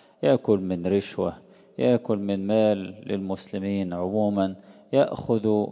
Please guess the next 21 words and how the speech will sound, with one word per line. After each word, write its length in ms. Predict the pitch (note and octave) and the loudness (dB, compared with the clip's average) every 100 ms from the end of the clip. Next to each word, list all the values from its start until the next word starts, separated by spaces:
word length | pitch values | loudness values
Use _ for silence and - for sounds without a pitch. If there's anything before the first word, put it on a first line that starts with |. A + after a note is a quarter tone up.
| - | -2
مالاً 540 | G#2+ G#2+ G#2 G2 F#2 | 2 4 2 0 -2
ربوياً 760 | F#2+ F2+ F#2+ F#2+ G2 F#2+ F2+ F2+ - - - - | -4 0 2 4 4 2 0 -2 -16 -20 -20 -6
ويجي 440 | F#2+ G2 F2+ F#2 | -4 -4 -4 -4
يقول: 240 | F2+ F#2+ F#2 | -2 -2 0
إيه، 180 | F#2 - - - _ _ _ | -2 -6 -16 -20 _ _ _
أنا 540 | G2+ F#2 F#2 F2+ F2+ F2 | -6 -2 0 2 0 -2
ماليش 400 | F2+ F2+ F#2 E2+ | -6 -8 -10 -10
علاقة، 500 | E2+ F2+ F2+ - E2+ | -8 -8 -8 -6 -6
ده 380 | E2+ F2 F2 F2 | -2 0 0 -2
هي 360 | F#2 F#2 F2+ F2 F2 F2 F2 | -4 -6 -4 -4 -2 -4 -6
الأمور، 560 | F2+ F2+ F#2 F2+ F#2 F#2 | -8 -8 -8 -6 -4 -4
ده 200 | E2+ F2+ | -4 -4
محسوب، 560 | F2 - - G2 F#2+ F#2 | -4 -8 -8 -4 -4 -4
ده 140 | F#2 | -6
فوايد 720 | - F#2+ F#2+ F#2+ F#2+ F#2 F2+ | -2 2 4 4 2 0 -4
ومش 240 | F2+ F2+ - | -10 -10 -6
عارف 300 | F2+ F2+ G2 | -4 -4 -4
إيه 60 | |
والكلام 480 | F#2 F2+ - G2 F#2 | -4 -4 -6 -8 -6
ده 100 | F#2 | -10
كله، 360 | - F#2+ F#2 | -6 -4 -2